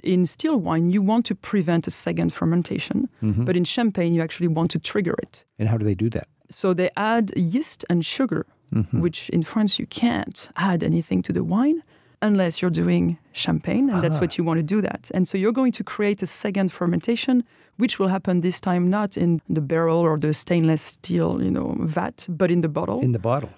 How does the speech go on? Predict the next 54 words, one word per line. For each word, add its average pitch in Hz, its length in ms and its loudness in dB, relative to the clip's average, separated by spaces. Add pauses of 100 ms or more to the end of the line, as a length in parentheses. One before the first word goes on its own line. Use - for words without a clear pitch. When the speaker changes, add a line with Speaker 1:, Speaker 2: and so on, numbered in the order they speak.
Speaker 1:
Which 196 320 0
you 190 120 2
cap - 460 -4
with 196 600 0
a 170 160 0
beer 185 640 -2 (100)
cap, - 220 -6 (120)
Speaker 2:
Uh-huh. 139 280 0 (260)
Speaker 1:
and 190 160 0
that 185 160 -2
you 190 60 0
turn 220 340 2 (100)
upside 175 440 -2
down. 190 340 2
Speaker 2:
So 143 140 0
this 175 180 2
is 180 120 0
quite 151 280 -2
labor 131 320 4
intensive 120 640 0
then 95 220 0
on 104 200 2
this 98 240 0
upside 101 500 -2
down 107 340 0
part. - 340 -8
Speaker 1:
It 175 240 -2
used 277 380 0
to 196 60 0
be 170 140 2
very 180 440 0
labor 170 340 0
intensive 170 540 0
Speaker 2:
'Cause 131 140 0
I've 127 100 2
Speaker 1:
because 160 80 -2
Speaker 2:
seen 160 160 2
those 120 200 0
racks, 120 460 -4
and, 110 80 0
Speaker 1:
Yes. 113 180 -2
Speaker 2:
and, 123 100 4
you 120 100 6
know, 113 120 2
they 107 140 2
say 113 180 -2
they 98 200 0
every, 104 340 0 (100)
what, 92 160 -4 (140)
every 107 160 -2
day 104 120 0
they 101 100 -2
have 92 100 -4
to 87 140 -4